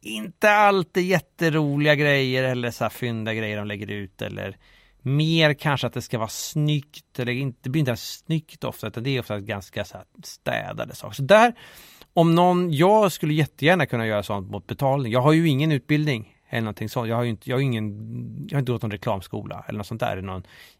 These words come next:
I T data. Jag har gått någon datakurs <laughs> kanske, kanske. Så, så det är, återigen, fan vad jag tjatar om det. Så om det är någon som, jag kan jätte-, om jag skulle vara en tillgång på en arbetsplats och göra såna saker. Om någon s-, tycker att, "Åh, fan, vi måste,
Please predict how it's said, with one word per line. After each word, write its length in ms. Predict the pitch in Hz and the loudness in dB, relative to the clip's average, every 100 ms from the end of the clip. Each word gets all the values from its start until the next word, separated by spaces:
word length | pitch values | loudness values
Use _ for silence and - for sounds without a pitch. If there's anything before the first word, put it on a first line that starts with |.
| _ | _
I 160 | 117 | -8
T 440 | 101 - 110 107 95 - _ _ | -8 -10 -8 -6 -8 -12 _ _
data. 440 | 120 98 - 104 104 | -4 -4 -4 -6 -2
Jag 60 | |
har 60 | 123 | -2
gått 140 | 147 | 0
någon 120 | 123 104 | -2 -4
datakurs 440 | 101 - 139 135 | -6 -4 -4 -4
<laughs> 40 | |
kanske, 460 | - - 117 - - | -6 -4 -6 -8 -6
kanske. 300 | 131 - 139 | -6 -4 -12
Så, 140 | - - - - - | -12 -20 -20 -20 -20
så 100 | - | 0
det 200 | 143 240 | 4 6
är, 260 | 196 185 175 | 4 2 -2
återigen, 680 | 202 160 139 131 143 156 - - | 2 4 4 2 -2 -8 -10 -4
fan 180 | 175 | -2
vad 40 | 151 | 0
jag 60 | |
tjatar 260 | 135 151 165 | 0 -2 0
om 60 | 135 | 0
det. 100 | 120 - - | -2 -8 -20
Så 140 | - 156 | 2 6
om 80 | |
det 60 | 147 | 6
är 40 | |
någon 200 | 143 139 | 6 4
som, 220 | 127 139 127 | 2 -4 2
jag 400 | 151 170 165 151 | 6 8 8 6
kan 180 | 151 | 4
jätte-, 280 | 139 131 143 | 4 2 0
om 240 | 170 151 131 | 0 0 4
jag 220 | 175 165 | 4 4
skulle 160 | 175 | 4
vara 80 | 165 | 2
en 60 | 156 | 2
tillgång 640 | - 147 127 175 113 110 - | 2 2 6 4 4 -2 -4
på 100 | 123 | 0
en 80 | |
arbetsplats 680 | 123 113 117 143 113 - - _ _ _ | 0 -2 0 -2 -2 -12 -20 _ _ _
och 100 | 127 | -2
göra 120 | 113 | -2
såna 260 | 113 107 123 | -2 -4 -4
saker. 320 | - - - - _ - _ | -6 -10 -12 -16 _ -20 _
Om 160 | 113 | -4
någon 220 | 107 98 95 | -4 -4 -8
s-, 160 | - - 67 - | -12 -14 -14 -12
tycker 200 | - 110 | -12 -8
att, 60 | 107 | -4
"Åh, 200 | 135 107 | -4 -2
fan, 200 | 113 113 | -2 -2
vi 80 | 113 | -4
måste, 420 | 110 - 113 | -6 -6 -6